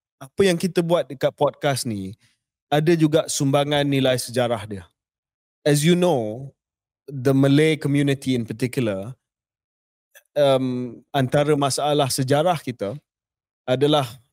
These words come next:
written history kita. Sejarah bertulis. Tamadun Melayu ni sangat-sangat kurang. Uh, okey, kita adalah, uh, sejarah Melayu, uh, kita ada hikayat Hang Tuah dan sebagainya.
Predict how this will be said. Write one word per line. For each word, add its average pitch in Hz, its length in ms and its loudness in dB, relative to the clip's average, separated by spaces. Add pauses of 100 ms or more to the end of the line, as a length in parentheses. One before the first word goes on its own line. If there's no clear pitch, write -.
written 165 480 2
history 135 400 -4
kita. 98 240 -10 (640)
Sejarah 143 480 2
bertulis. 147 720 0 (720)
Tamadun 139 560 2
Melayu 143 320 2
ni 156 80 -2
sangat-sangat 143 640 -4
kurang. 151 480 -2 (800)
Uh, 120 160 -6 (240)
okey, 147 320 0
kita 135 400 -2
adalah, 143 240 2 (320)
uh, 113 160 -8
sejarah 120 420 0
Melayu, 127 640 0 (400)
uh, 110 320 -2
kita 120 320 0
ada 117 320 0
hikayat 123 400 -2
Hang 120 240 -6
Tuah 123 320 0
dan 120 160 -2
sebagainya. 120 800 -2